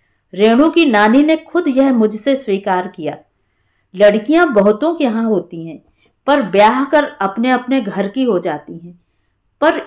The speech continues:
इस घर का कार्यक्रम कुछ निराला ही रहा। साधारण शक्ल सूरत वाली अपनी लड़कियों के लिए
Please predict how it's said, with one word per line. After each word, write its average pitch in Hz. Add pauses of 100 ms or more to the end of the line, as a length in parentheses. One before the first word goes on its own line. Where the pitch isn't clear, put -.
इस 302
घर 302
का 330
कार्यक्रम 233
कुछ 330
निराला 196
ही 294
रहा। 170 (640)
साधारण 220
शक्ल 285
सूरत 254
वाली 226
अपनी 247
लड़कियों 208
के 269
लिए 262